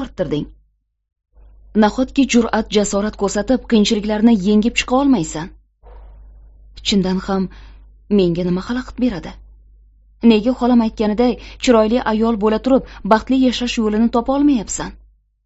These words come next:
Uyat, nomus, odamlar nima deydi singari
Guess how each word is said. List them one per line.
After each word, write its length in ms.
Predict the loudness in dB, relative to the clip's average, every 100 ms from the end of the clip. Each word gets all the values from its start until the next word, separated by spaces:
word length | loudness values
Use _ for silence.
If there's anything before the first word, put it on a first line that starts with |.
| _ _ _ _ _ _ -12
Uyat, 320 | -8 -6 -8 -14 -20 -4 2
nomus, 420 | 4 4 2 0 -4 -18 _ -20 0 4
odamlar 340 | 6 6 4 6
nima 140 | 6 6
deydi 220 | 4 2 0
singari 300 | 0 0 0